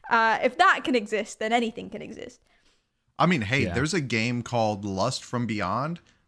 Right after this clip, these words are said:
Speaker 2: that is all about, like, there's, there's a rated M version and there's an A O version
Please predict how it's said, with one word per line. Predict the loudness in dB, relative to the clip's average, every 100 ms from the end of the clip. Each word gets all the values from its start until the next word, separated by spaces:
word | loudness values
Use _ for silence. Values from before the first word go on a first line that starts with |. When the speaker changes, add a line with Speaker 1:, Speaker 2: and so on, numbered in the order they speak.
| _
Speaker 2:
that | -2
is | -2 -6 _
all | -2 0 0
about, | 0 2 2 0 -2
like, | -4 -2
there's, | 0 0 -2
there's | -2 -2 0
a |
rated | 0 0 2 0
M | 0 0
version | 0 0 -4
and | -4 -4
there's | -4
an | -8 -6
A | -4 -2
O | -4
version | -4 -6 -6 -14 -20